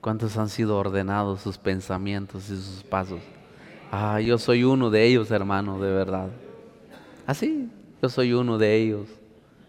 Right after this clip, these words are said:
Ha sido ordenado mi mente, mis pasos, mi vida,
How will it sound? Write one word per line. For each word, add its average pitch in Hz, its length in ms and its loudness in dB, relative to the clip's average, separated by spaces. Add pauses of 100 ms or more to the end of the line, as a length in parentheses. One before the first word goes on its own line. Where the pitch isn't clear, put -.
(720)
Ha - 60 -10
sido 120 280 4
ordenado 107 600 2
mi 104 160 -4
mente, 107 540 0
mis 101 200 -6
pasos, 110 640 0
mi 98 140 -4
vida, 110 480 2